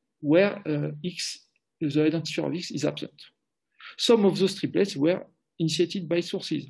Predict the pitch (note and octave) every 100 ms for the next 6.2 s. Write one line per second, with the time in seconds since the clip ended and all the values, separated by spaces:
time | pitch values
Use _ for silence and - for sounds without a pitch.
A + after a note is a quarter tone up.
0 | - _ _ - - - F3 D3 - _
1 | _ _ - F#3+ F#3 - F3+ D#3+ D#3+ D3
2 | D3 C#3 B2+ - C#3+ - F3+ A#3+ D#3+ E3
3 | F3 D3+ D3 - B2 - F3+ - _ F3+
4 | F3+ - D#3+ D#3+ D3+ C#3+ D#3 D3 C#3+ -
5 | _ - D3 - - _ _ _ - C#3+
6 | E3 F3+